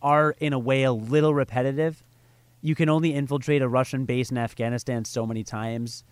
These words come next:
Um, when you start to repeat bases, if you're doing extra side missions or you have to travel, it can get a little tedious. So there's my, like, non-worshipful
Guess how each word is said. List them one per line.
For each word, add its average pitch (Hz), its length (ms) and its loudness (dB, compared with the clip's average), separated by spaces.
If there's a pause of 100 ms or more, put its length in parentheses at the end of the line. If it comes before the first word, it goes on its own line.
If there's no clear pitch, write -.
(340)
Um, 101 360 -4
when 135 220 -2
you 135 120 0
start 139 260 0
to 143 120 -2
repeat 139 640 -6
bases, 156 520 -2
if 135 140 -6
you're 135 80 -2
doing 123 320 -2
extra 123 320 -8
side 131 300 -2
missions 139 380 -4
or 113 60 -8
you 110 120 -6
have 110 140 -8
to - 60 -14
travel, 127 560 -4 (340)
it 165 100 0
can 143 120 -2
get 131 140 2
a 127 60 2
little 123 300 0
tedious. 120 380 -4
So - 200 -2
there's 156 240 4
my, 151 160 2
like, 143 200 2
non-worshipful 127 1300 0